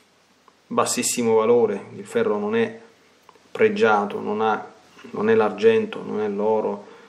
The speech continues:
non è neanche l'acciaio, ecco, è di valore e di qualità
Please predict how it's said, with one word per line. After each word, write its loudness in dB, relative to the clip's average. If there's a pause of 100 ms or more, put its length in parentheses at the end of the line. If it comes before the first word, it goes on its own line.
(360)
non 2
è 2
neanche 4
l'acciaio, 2 (220)
ecco, -20 (100)
è 0
di -4 (540)
valore 4
e -4
di -10
qualità 0